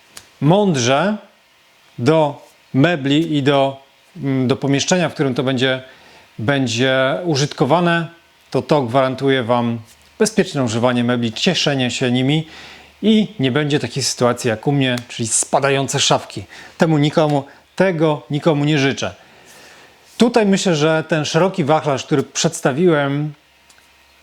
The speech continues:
pozwoli już, e, wybrać coś, e, odpowiedniego.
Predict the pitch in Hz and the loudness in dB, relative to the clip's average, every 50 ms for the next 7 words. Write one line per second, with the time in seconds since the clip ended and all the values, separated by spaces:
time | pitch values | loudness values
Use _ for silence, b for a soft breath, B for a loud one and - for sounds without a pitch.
0 | _ _ 220 214 160 160 170 156 202 220 208 170 147 139 143 151 147 - - - | _ _ 0 2 2 2 2 4 4 2 2 2 2 2 2 2 0 0 -2 -2
1 | 143 135 135 135 135 135 135 131 135 131 123 117 _ _ _ _ _ _ - 120 | 0 2 2 2 2 0 0 -2 -4 -8 -10 -18 _ _ _ _ _ _ -4 2
2 | 120 160 214 185 156 139 123 123 120 - - - 156 143 120 - - 139 127 123 | 2 2 2 2 2 0 0 0 -2 -6 -2 0 0 0 0 0 0 0 0 0
3 | 123 143 180 175 165 - - 160 131 131 120 113 117 120 120 - 180 180 | -2 -4 -4 -8 -8 -4 -2 0 0 2 0 2 0 2 2 2 2 0